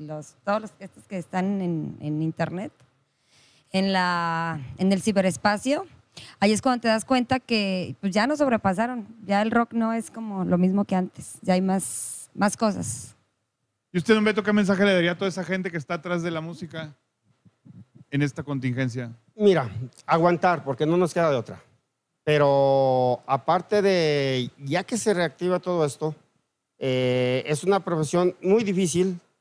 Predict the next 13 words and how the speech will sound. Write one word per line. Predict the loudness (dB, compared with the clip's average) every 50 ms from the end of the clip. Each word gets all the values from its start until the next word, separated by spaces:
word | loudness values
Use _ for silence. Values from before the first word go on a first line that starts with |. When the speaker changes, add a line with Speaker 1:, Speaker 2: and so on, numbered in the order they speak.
| _ _ _ _ _ _
Speaker 3:
en | -2 0 0 0
sí | -2 -4 -6
todo | -2 0 0 2 2 2
lo | 2 2 2 2 0 0 -2
relacionado | -2 -4 -4 -4 -4 -4 -2 0 0
a |
la | 0 0
música, | -2 -4 -4 -6 -6 -6 -6 -6 _ _ _ _ _
sumamente | _ -2 0 2 2 4 4 2 2 0 0 0
difícil, | 0 2 2 0 0 0 -2 -4 -4 -8 -10
se | -6 -2 0
gana | 2 2 2 2 2
bien. | 2 2 2 0 -2